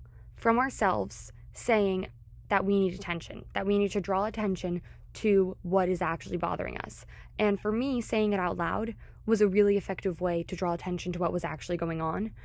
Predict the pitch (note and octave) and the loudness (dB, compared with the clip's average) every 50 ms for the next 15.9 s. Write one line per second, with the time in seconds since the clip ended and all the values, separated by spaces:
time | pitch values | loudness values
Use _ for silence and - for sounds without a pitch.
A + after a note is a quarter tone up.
0 | - - - - - - - G#3+ G3 F#3 F3+ F3+ F3 - - G#3+ G#3 G3+ - A#3 | -18 -18 -18 -18 -10 -4 0 0 2 2 2 0 -2 -2 0 0 0 0 0 0
1 | A3+ G#3+ G3 F#3+ - - F#3 F3+ F#3 F3 F3+ F3+ F3+ E3 D#3+ F3+ E3+ - - - | 0 2 0 0 0 0 0 0 0 0 0 -2 -4 -2 -2 -4 -4 -4 -4 -8
2 | F3 - F3 E3+ F#3 D#3+ D#3+ - F3+ E3+ - E3+ E3 E3 F3 E3+ - - F#3 E3+ | -6 -4 -4 -4 -4 -4 -6 -4 -6 -6 -4 -4 -4 -2 -2 -4 -4 -2 -4 -4
3 | E3 F3 F3 E3+ E3+ D#3 D#3+ D#3+ D#3 E3 F#3 - - - C4+ C4+ C4+ C4+ C4+ C#4 | -4 -4 -4 -4 -4 -4 -4 -6 -8 -10 -10 -8 -2 0 2 2 2 0 -2 -2
4 | C#4 - G#3 G3 F3+ G3 F3+ - F3+ E3+ E3+ E3+ E3 E3+ E3+ F3+ F3 E3 E3+ E3 | -2 0 2 2 2 2 0 -2 -2 -2 -2 -2 0 0 0 0 0 0 -2 0
5 | E3+ E3+ - - - - F3 E3+ F#3 F3 - - - - C#4+ C#4+ C#4 C#4 C#4 C4+ | -2 -4 -6 -8 -6 -6 -4 -4 -4 -6 -8 -8 -8 -4 -2 -2 -2 -2 -4 -6
6 | - - - - - - - - - - F3+ E3+ E3 - - - F#3+ - - - | -6 -10 -16 -18 -18 -18 -20 -12 -6 -4 -2 -2 -2 -4 -6 -8 -10 -10 -12 -18
7 | - - - - - - - - - - - - A3+ G3+ A3 A3 G#3 A3 - A3+ | -20 -20 -20 -20 -20 -20 -20 -18 -16 -6 0 2 6 8 8 8 8 6 0 -2
8 | F#3+ G3+ G#3 - - F#3+ F#3 F3+ F3+ F3+ F3 F3 F3 - - - - - - - | -2 -2 -2 0 2 2 2 4 2 2 0 -2 -4 -10 -18 -18 -20 -20 -20 -20
9 | - - - - - - - G3+ G3 G3 F#3+ F#3 F3+ - F#3+ F#3+ F#3 - F3 F3 | -20 -20 -20 -20 -10 -2 2 4 4 4 4 2 2 -2 -6 -6 -6 -4 -4 0
10 | F#3 F#3 F3+ F3 E3 D#3 - - - G3 F3+ F3 F3 F3 F3 F3 F3 - - - | 0 2 2 0 -2 -4 -8 -4 0 0 2 2 0 0 -2 -2 -2 -4 -2 -2
11 | F3 E3+ - - - F3+ F3 F3 E3 F3 - - F3+ F3 F3+ F#3 F3+ F3 E3+ E3+ | -2 -2 -2 -4 -8 -8 -6 -6 -6 -8 -6 -4 -6 -4 -4 -2 -2 -2 -2 -2
12 | E3+ - - F#3+ F#3 F3 E3+ F3 G3 A3+ A#3+ A#3 - - - - - - - - | -2 -2 -2 0 0 0 0 -2 -2 -2 -4 -6 -8 -12 -16 -18 -20 -14 -8 -8
13 | G#3+ G3+ - A3 A3 A3+ B3 B3+ - - G3+ F#3+ - - G3 G3 F#3+ F3+ F3 F3 | -6 -2 0 0 0 0 0 -2 -4 -4 -6 -4 -4 -2 -2 0 0 0 -2 -4
14 | E3+ F3 F3 F3 - - F#3 - - - G3 F#3+ F3+ F#3+ F3+ - - F3+ F3 - | -4 -4 -4 -4 -4 -4 -6 -4 0 0 2 2 2 0 -4 -6 -6 -6 -6 -4
15 | - F3+ F3 F#3 F3+ - - E3+ E3+ E3 F3 E3 E3 D#3 E3+ F3 F3 F3+ | -2 -2 0 0 0 0 -2 -2 -4 -4 -4 -4 -4 -2 -2 -4 -4 -4